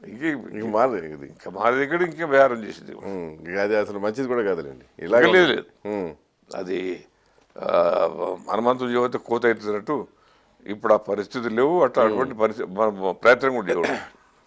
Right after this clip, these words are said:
Speaker 1: చాలా జరిగిపోయింది, మంచి పేరే సంపాదించుకున్నాం, చెడ్డ పేరు రాలేదు. ఇన్ని, ఇన్ని సంవత్సరాల నుంచి రాజకీయాలు ఉన్నాం, ఏ, నేను కూడా తక్కువ చేయలేదు కదండి. యూత్ కాంగ్రెస్ ప్రెసిడెంట్ నుంచి మొదలు
Speaker 2: ఏమండి,
Speaker 1: పెట్టుకొని
Speaker 2: కింద, కింద నుంచి వచ్చారు కదా?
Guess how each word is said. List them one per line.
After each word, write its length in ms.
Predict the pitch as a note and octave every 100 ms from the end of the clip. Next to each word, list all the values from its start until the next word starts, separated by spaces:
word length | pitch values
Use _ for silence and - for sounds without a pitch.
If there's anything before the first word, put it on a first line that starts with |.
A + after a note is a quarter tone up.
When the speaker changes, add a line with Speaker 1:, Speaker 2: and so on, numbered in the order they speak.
| _ _ _ _ _ _ _ -
Speaker 1:
చాలా 200 | A2 D#3
జరిగిపోయింది, 800 | F3 F#3+ E3 F3+ F#3 F#3 F#3 -
మంచి 280 | - B2+ B2+
పేరే 200 | B2+ D3+
సంపాదించుకున్నాం, 720 | C#3 A#2+ A#2 A2 A2 G#2+ G#2+ - _ _ _ _ -
చెడ్డ 160 | B2 B2+
పేరు 240 | C3 B2
రాలేదు. 460 | G#2+ G#2+ G2+ G#2 - _ G#2
ఇన్ని, 320 | A2+ A#2 G#2+
ఇన్ని 160 | A2
సంవత్సరాల 400 | G2 G#2+ A2+ A#2+
నుంచి 140 | A2 G#2 G2+
రాజకీయాలు 400 | G2+ G2+ G#2 G2+
ఉన్నాం, 300 | G2 G#2 G2 _ _ _ - - _
ఏ, 140 | - E2+ -
నేను 200 | F#2 G2+
కూడా 180 | B2 B2
తక్కువ 320 | A2+ - A#2+
చేయలేదు 380 | A#2+ A2+ A#2+ A#2+
కదండి. 360 | A#2+ A#2+ C#3+ _ - _ -
యూత్ 200 | G#2+ F#2+
కాంగ్రెస్ 420 | G2+ G2 G2 F#2+ F#2+
ప్రెసిడెంట్ 340 | F#2+ F#2+ F#2
నుంచి 240 | F#2 -
మొదలు 300 | F2+ F#2 G2+
Speaker 2:
ఏమండి, 180 | G#2+ A2
Speaker 1:
పెట్టుకొని 360 | F#3+ A3+ C#3 D3+
Speaker 2:
కింద, 100 | -
కింద 140 | A2+
నుంచి 220 | F3+ A3+
వచ్చారు 240 | B3+ G3+ D3
కదా? 240 | G#2 D2+